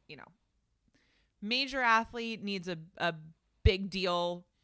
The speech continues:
surgery, they're often going to him. Um, and he did Rodgers' Achilles repair,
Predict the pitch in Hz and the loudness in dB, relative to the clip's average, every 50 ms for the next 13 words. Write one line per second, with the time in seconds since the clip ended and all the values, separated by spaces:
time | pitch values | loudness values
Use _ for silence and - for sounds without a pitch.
0 | _ _ _ _ _ _ _ _ _ _ - - - 196 180 180 170 190 190 190 | _ _ _ _ _ _ _ _ _ _ -12 -6 -4 -4 -4 -4 -4 -4 -2 0
1 | 196 190 190 170 175 165 165 160 160 156 - 170 160 151 151 147 147 143 143 143 | 0 0 0 0 0 4 4 4 4 4 0 -6 -6 -4 -2 -2 -2 -4 -4 -8
2 | 143 139 - - - 160 151 160 143 - - - 185 190 _ _ _ _ _ _ | -10 -14 -16 -12 -10 -8 -8 -8 -8 -10 -12 -14 -18 -20 _ _ _ _ _ _
3 | _ _ 185 185 180 175 170 165 165 - - - 165 160 165 165 160 - 196 196 | _ _ 4 4 6 4 4 2 -2 -4 -4 -4 -2 -2 -4 -6 -10 -10 -10 -8
4 | 196 196 196 196 196 202 - _ _ _ _ _ _ _ _ _ _ _ _ _ | -6 -6 -6 -6 -8 -8 -10 _ _ _ _ _ _ _ _ _ _ _ _ _
5 | _ _ _ - 185 180 175 202 196 196 196 208 214 214 214 226 220 214 240 - | _ _ _ -4 -4 -2 2 4 4 4 4 2 -2 -4 -4 -6 -6 -6 -10 -8
6 | - 196 165 160 156 160 160 - 156 156 - 147 147 147 147 147 - | -6 -4 -2 -2 -2 -4 -4 -6 -6 -6 -6 -6 -4 -6 -6 -6 -8